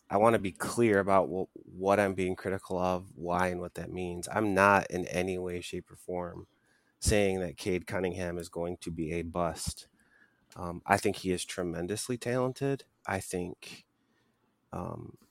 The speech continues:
all of the non-shooting parts, and I literally mean just three-point shooting,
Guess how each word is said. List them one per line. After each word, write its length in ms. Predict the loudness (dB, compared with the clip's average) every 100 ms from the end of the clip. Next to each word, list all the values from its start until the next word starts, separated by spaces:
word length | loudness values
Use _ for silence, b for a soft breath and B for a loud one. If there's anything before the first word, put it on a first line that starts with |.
| _ _ _
all 260 | 6 8 8
of 120 | 6
the 100 | 2
non-shooting 960 | 2 6 6 6 4 -2 -2 0 2 2
parts, 300 | 4 4 4
and 100 | 6
I 100 | 6
literally 600 | 8 6 8 6 6 4
mean 320 | 4 2 2
just 280 | -2 -6 -6
three-point 520 | -4 -6 -4 -4 -4
shooting, 440 | -6 -8 -10 -12